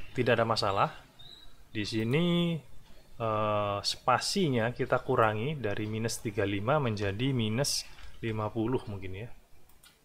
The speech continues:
Nah, oke, masih kurang. Kita pilih minus delapan puluh. Oke, masih kurang rapat lagi ya. Kita tambah lagi menjadi minus sembilan puluh mungkin.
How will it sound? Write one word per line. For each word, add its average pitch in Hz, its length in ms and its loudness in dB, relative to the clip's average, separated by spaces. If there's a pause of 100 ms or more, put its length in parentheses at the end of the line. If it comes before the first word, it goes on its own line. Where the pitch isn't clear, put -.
(1400)
Nah, 87 480 -12
oke, 123 320 -6
masih 123 240 -4
kurang. 110 480 -2 (540)
Kita 120 240 0
pilih 127 320 0
minus - 720 -2 (400)
delapan 101 400 -4
puluh. 104 320 -6 (2500)
Oke, 127 480 -4
masih 123 240 -6
kurang 113 400 -2
rapat 107 400 -2
lagi 110 320 -2
ya. 156 100 -2 (680)
Kita - 240 0
tambah 139 320 2
lagi 143 240 2
menjadi 127 320 0
minus 127 400 0
sembilan 104 400 -2
puluh 110 240 -2
mungkin. 127 320 -4